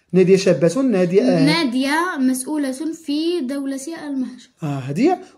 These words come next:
Speaker 1: و-، و-، يعني وجدت واحد الوظيفة راقية في أسلاك الدولة. شنو كتعني؟ أنها نادية ولات مسؤولة في دولة المهجر. جيد، هذه فهمتيها مزيان. هاجرت إلى إيطاليا للدراسة. هاجرت لإيطاليا في الد-، إلى الدراسة.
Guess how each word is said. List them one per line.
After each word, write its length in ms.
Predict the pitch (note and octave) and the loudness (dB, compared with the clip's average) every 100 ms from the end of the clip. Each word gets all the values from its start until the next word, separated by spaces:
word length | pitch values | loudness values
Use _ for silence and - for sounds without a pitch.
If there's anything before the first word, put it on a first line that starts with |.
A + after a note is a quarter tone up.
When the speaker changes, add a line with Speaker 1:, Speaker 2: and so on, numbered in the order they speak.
| - | -4
Speaker 1:
و-، 200 | D#3 F3+ | 2 4
و-، 420 | F3 F#3 G#3+ G#3 | 6 4 0 -4
يعني 240 | G#3 G3 G3+ | -2 0 2
وجدت 300 | F3 C4+ B3 | 2 2 0
واحد 220 | - G#3 | 0 2
الوظيفة 440 | G#3+ A3 B3+ G#3+ | 4 4 2 2
راقية 340 | B3+ C#4 C#4 D#4 | 2 0 0 0
في 120 | D4+ | 0
أسلاك 220 | - A#3+ | 0 0
الدولة. 380 | E3+ F#3+ E3+ D#3+ - _ | 4 4 4 2 -8 _
شنو 180 | - G#3 | -6 -2
كتعني؟ 320 | G#3+ C4 C4+ | 0 0 0
أنها 360 | A#3 C4 F#4 - - - | 0 2 0 -2 -10 2
نادية 260 | F#3+ G#3+ | 2 4
ولات 220 | D4 A#3 | 4 2
مسؤولة 500 | F#3 - B3+ C#4+ D4+ | 0 -2 4 6 6
في 100 | F#4 | 4
دولة 220 | A3 B3 C4 | 4 4 4
المهجر. 480 | F#3+ C#3+ D3 - _ _ _ _ _ _ _ - | 0 0 -4 -6 _ _ _ _ _ _ _ -10
جيد، 460 | C#3+ C#3+ A#3 - - D3 | -6 -2 -2 -4 -18 -12
هذه 80 | |
فهمتيها 360 | C#3 C3+ C3 C3 | -10 -10 -10 -10
مزيان. 340 | B2+ D#3+ C4+ - _ - - - - | -4 -4 -4 -8 _ -20 -20 -20 -2
هاجرت 560 | A3 C#4 A#3+ B3+ B3+ - - | 2 4 4 2 -2 -12 -4
إلى 220 | A3 G#3 | 2 2
إيطاليا 520 | G#3 G3+ A#3+ B3+ D4 A3+ | 4 2 2 2 0 2
للدراسة. 800 | C#4 F3 G#3+ G3 F3 D#3 - - _ _ _ _ _ _ _ _ _ _ _ _ _ _ | 2 4 2 4 0 -2 -8 -14 _ _ _ _ _ _ _ _ _ _ _ _ _ _
هاجرت 540 | D3 D3 E3 D3+ A3 G#3+ | -6 -2 0 0 0 0
لإيطاليا 580 | G#3 - F3+ F3+ A3+ | -2 0 -2 0 0
في 60 | B3+ | 0
الد-، 220 | G3 F3+ | -2 -6
إلى 280 | G#3+ A#3+ G#3+ | -6 0 0
الدراسة. 460 | F3 F3+ D#3+ C3 | 4 2 2 -2